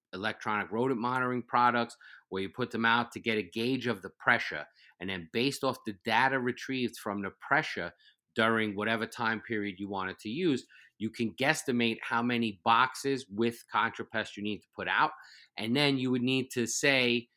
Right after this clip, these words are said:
you would need to develop a program. And this is all doing it right, which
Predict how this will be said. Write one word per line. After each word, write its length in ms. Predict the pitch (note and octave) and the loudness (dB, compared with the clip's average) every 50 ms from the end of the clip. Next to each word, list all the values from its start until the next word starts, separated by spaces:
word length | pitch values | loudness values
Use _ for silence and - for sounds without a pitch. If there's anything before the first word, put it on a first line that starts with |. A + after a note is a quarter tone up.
| _ _ - | _ _ 0
you 100 | A2+ B2 | 0 2
would 100 | C3+ C#3 | 4 4
need 160 | E3 F3 E3 | 4 4 4
to 100 | E3 D3 | 2 -2
develop 420 | B2 C3 B2 C#3 C#3 C#3 C3 - | 0 2 2 4 4 2 2 0
a 60 | - G#2 | -4 -10
program. 840 | - - D#3 D#3+ F3 E3 C#3 A#2+ A2 G2+ G2 F#2+ F#2+ G2 G2+ - _ _ _ _ - C3 | -4 0 2 4 4 2 2 0 0 0 0 -2 -4 -6 -8 -12 _ _ _ _ -6 -2
And 100 | C#3+ G3+ | 2 2
this 160 | B3 B3 C4 | 2 2 2
is 120 | G#3+ C#3+ | 2 4
all 160 | E3 D#3 C#3+ | 6 6 6
doing 340 | B2+ A2+ C3 C3 B2+ A#2+ A2+ | 6 6 6 6 6 6 4
it 120 | A2 G2 D#2+ | 4 2 4
right, 300 | A2 B2 B2 A2 G#2 - - | 6 6 6 6 4 -2 -4
which 340 | G2+ G2+ F#2+ - - - | -6 -6 -6 -6 -12 -14